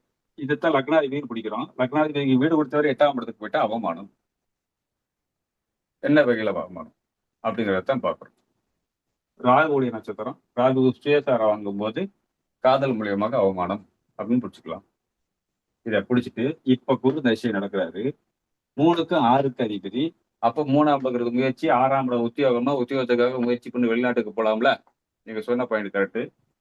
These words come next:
ஏன்னா பிறப்பு லக்னத்துக்கு ர-, பன்னெண்டுக்கு அதிபதியே குரு தான். வெளிநாட்டுக்கு போகலாம், ஒரு உழைப்புக்காக, உத்தியோகத்துக்காக போகலாம். ஆனா இங்கேயும் பாருங்க, மூணு, ஆறு, அதே உத்தியோகம் தான் காட்டுது.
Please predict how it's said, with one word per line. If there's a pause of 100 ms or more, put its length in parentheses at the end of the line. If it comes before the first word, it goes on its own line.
(120)
ஏன்னா
பிறப்பு
லக்னத்துக்கு
ர-, (380)
பன்னெண்டுக்கு
அதிபதியே
குரு
தான். (1700)
வெளிநாட்டுக்கு
போகலாம், (360)
ஒரு
உழைப்புக்காக,
உத்தியோகத்துக்காக
போகலாம். (420)
ஆனா (540)
இங்கேயும்
பாருங்க,
மூணு,
ஆறு,
அதே
உத்தியோகம்
தான்
காட்டுது.